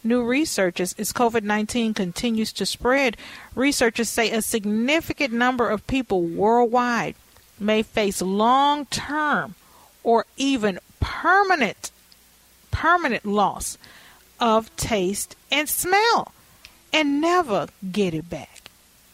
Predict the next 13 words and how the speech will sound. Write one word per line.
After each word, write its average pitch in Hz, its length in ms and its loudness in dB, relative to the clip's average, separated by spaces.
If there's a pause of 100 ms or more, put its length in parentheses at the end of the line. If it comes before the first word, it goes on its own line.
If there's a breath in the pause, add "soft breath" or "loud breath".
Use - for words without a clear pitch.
(300)
And 262 220 2
so 254 300 4
I, 262 400 0
y'all 240 260 4
know 202 160 0
me, 175 260 -4
I've 240 220 -2
been 190 140 -2
quarantined 196 680 -2
in 180 120 -2
this 185 160 -4
house 185 300 -2
since - 300 -8